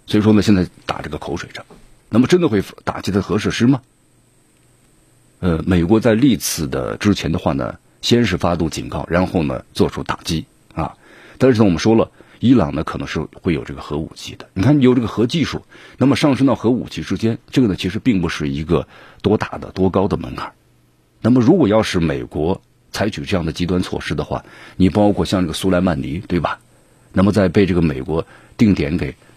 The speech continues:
打击、斩-，除掉之后，那个引起了伊朗多大的反-，反-，这个，呃，一个反应。那么同时对于伊朗来说的话呢，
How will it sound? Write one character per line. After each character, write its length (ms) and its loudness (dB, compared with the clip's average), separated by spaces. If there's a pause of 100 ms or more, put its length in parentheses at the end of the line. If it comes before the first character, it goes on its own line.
(160)
打 180 -6
击、 280 -2
斩-， 220 -2 (240)
除 160 -4
掉 160 4
之 140 0
后， 240 -2 (340)
那 140 0
个 100 0
引 200 4
起 120 -6
了 160 -6
伊 120 2
朗 160 -2
多 140 2
大 120 -4
的 80 -12
反-， 160 -14 (200)
反-， 260 -16 (880)
这 120 2
个， 60 -6 (220)
呃， 220 -2 (600)
一 100 2
个 60 2
反 240 -4
应。 100 -6 (720)
那 80 4
么 80 4
同 180 4
时 60 4
对 160 4
于 40 -2
伊 100 4
朗 160 -4
来 100 -10
说 160 -4
的 60 0
话 120 -2
呢， 140 -6